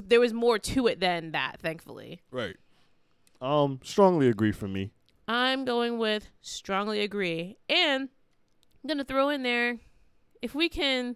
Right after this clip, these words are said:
Speaker 1: scale back on that in more re-, in more recent animes or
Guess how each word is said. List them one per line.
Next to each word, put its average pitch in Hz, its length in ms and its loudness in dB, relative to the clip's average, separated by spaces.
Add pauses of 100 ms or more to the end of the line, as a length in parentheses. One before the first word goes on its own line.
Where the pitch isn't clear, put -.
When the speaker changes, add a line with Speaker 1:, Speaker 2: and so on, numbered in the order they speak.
Speaker 1:
scale 294 500 0
back 285 320 4
on 311 220 2
that 302 440 2
in 226 220 -2
more 220 380 -2
re-, 185 240 -10
in 208 120 -2
more 185 200 -2
recent 214 320 -8
animes 269 480 -6
or 170 120 -4